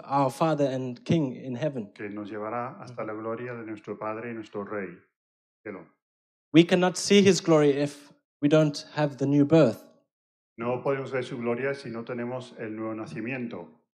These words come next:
Speaker 1: If we're not cleansed from our sin.
Speaker 2: si no estamos limpiados de nuestro pecado,
Speaker 1: If our ears aren't open,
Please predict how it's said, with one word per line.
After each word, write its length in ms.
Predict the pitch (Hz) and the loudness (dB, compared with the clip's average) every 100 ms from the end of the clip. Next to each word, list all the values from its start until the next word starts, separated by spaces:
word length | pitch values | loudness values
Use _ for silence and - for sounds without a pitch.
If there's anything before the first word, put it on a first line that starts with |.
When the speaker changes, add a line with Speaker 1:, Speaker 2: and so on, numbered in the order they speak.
| _ 151 | _ -8
Speaker 1:
If 160 | 156 | 0
we're 120 | 160 | 4
not 200 | 160 160 | 4 2
cleansed 420 | - 185 175 160 - | 4 4 4 2 -2
from 180 | 151 143 | -2 -2
our 120 | 131 | -2
sin. 300 | - 180 113 - _ _ - | 0 0 0 -8 _ _ -12
Speaker 2:
si 60 | 113 | -8
no 80 | 120 | -6
estamos 360 | - 131 120 120 | -6 -8 -8 -8
limpiados 680 | 117 113 127 131 123 139 | -10 -6 -2 -2 -2 -6
de 80 | 131 | -8
nuestro 420 | 117 104 - 104 101 | -12 -12 -8 -8 -8
pecado, 480 | 107 127 127 95 85 - - _ _ - | -10 -6 -4 -6 -10 -16 -18 _ _ -10
Speaker 1:
If 120 | 151 | -6
our 180 | 143 143 | -4 2
ears 340 | 165 175 160 160 | 6 6 6 4
aren't 160 | 143 | 4
open, 500 | 156 180 - 117 - | 6 4 4 -2 -6